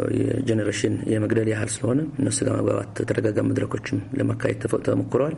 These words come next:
እስከ ሁለት መቶ አርባ ሦስት፣ እ፣ የሚሆኑ ጫት ቤቶች ነው በጥናት ያረጋገጥነው እዚህ ከተማ። ከነዚህ ንግድ ፈቃድ ያላቸው ሰማንያ ስምንት ብቻ ናቸው። ስለዚህ እነዚህ ላይ፣ እ፣ እርምጃ ተወስደዋል።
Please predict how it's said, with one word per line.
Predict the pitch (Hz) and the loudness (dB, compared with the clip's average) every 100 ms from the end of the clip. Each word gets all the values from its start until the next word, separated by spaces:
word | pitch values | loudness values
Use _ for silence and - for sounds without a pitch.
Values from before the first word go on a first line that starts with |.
| - | -6
እስከ | - - | -2 0
ሁለት | 113 110 | 2 2
መቶ | 113 | 2
አርባ | 113 107 104 | 2 2 0
ሦስት፣ | - 113 - - | 0 -2 -2 -2
እ፣ | - 110 113 | 0 2 2
የሚሆኑ | 107 107 107 104 - | 2 2 0 -2 -6
ጫት | - 104 | -6 -2
ቤቶች | 113 - 113 | 0 -2 -2
ነው | - 113 - - | -4 -6 -10 -6
በጥናት | 120 117 110 113 | -4 -2 -2 -2
ያረጋገጥነው | - 110 110 - - | 0 0 0 0 0
እዚህ | 110 | 0
ከተማ። | 113 110 135 147 - | -2 0 -2 -2 -4
ከነዚህ | - 110 110 113 135 143 - | 0 2 2 0 0 -2 -8
ንግድ | - 110 | -2 -2
ፈቃድ | 110 - | 0 0
ያላቸው | 107 110 113 | 0 0 -2
ሰማንያ | - 110 104 | -2 0 0
ስምንት | 117 110 | 0 -2
ብቻ | - - | -2 -2
ናቸው። | - 110 - | -2 -2 -2
ስለዚህ | 117 113 117 127 - | 2 2 2 2 2
እነዚህ | 113 107 104 107 | 2 2 2 2
ላይ፣ | 131 - | 2 0
እ፣ | - - - | 0 0 0
እርምጃ | - 113 107 104 | 0 0 0 0
ተወስደዋል። | 110 - 107 110 | 0 0 0 -2